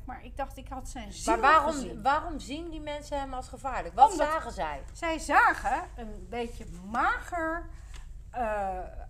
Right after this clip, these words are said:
Speaker 1: armoedig. Als ik terugkijk naar foto's, dan zag hij er een beetje armoedig uit.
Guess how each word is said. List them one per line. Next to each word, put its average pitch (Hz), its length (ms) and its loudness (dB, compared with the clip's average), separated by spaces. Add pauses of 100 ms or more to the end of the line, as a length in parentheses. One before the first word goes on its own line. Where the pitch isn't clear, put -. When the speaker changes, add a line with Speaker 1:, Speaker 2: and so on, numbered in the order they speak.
(220)
Speaker 1:
armoedig. 277 760 0
Als 269 140 -6
ik 277 120 -12
terugkijk - 480 -6
naar 220 100 -10
foto's, 294 420 -8
dan 226 120 -8
zag 247 280 -6
hij 202 120 -12
er 175 60 -10
een 185 100 -10
beetje 196 320 -12 (140)
armoedig 214 720 -4
uit. - 440 -10